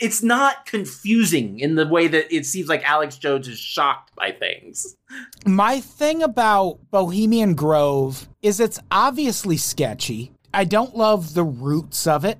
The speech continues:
Speaker 2: I don't love the
Speaker 1: No.
Speaker 2: origins of it. But it's also, when it comes to the world's most powerful people, their fucking fire festival is the least of our concerns.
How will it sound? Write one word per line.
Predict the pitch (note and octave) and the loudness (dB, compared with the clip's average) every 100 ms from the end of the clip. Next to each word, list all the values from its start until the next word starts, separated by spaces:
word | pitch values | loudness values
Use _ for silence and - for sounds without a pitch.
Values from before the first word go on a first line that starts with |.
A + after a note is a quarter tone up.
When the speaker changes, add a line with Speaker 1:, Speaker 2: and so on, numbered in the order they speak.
| - | -2
Speaker 2:
I | E3 | 0
don't | D#3+ F3+ F#3+ | 2 0 0
love | F#3 F3 E3+ D3 | 0 2 2 0
the | B2+ C3+ | 0 0
Speaker 1:
No. | |
Speaker 2:
origins | F3 E3 F#3 D#3+ D#3+ D3+ C#3 | 2 2 2 0 0 0 0
of | D3 C#3 | 0 0
it. | F#3 - - | -2 -4 -2
But | G#3+ | 2
it's | A#3+ A#3 | 2 2
also, | G#3 A#3+ C4 - B3 G#3+ F3+ D#3+ - | 2 2 2 0 2 2 2 -4 -8
when | E3 G#3+ | 0 0
it | A#3+ | 0
comes | - B3 B3 B3 - | -2 -2 0 -2 -2
to | - A#3+ G#3 - | 2 2 2 2
the | F3 | 2
world's | D#3 D#3 E3 F3 D#3 | 2 4 2 2 0
most | E3+ E3 D#3+ | 2 2 0
powerful | - D#3 D#3+ E3 C#3+ D3 | -4 0 2 0 0 -4
people, | C#3 D#3+ D#3+ G#3+ A3 - _ | -2 -2 0 2 0 -2 _
their | D#3+ A#3 | 0 2
fucking | - C#4 B3+ C4 G#3 | 2 0 0 0 -2
fire | - G3+ A3+ G3 | 2 2 2 0
festival | E3 E3+ D3+ - C#3 C#3+ C3+ | 0 2 0 -2 -4 -2 -2
is | E3 D3+ C#3+ | 0 -2 0
the | D#3 | 0
least | D3+ E3 F3 - | 2 2 2 0
of | D#3+ | 0
our | D3 C3+ | 0 0
concerns. | C#3+ A#2+ - D3 G#2 D#2+ G2 - | -4 -6 -2 -2 -2 -8 -8 -8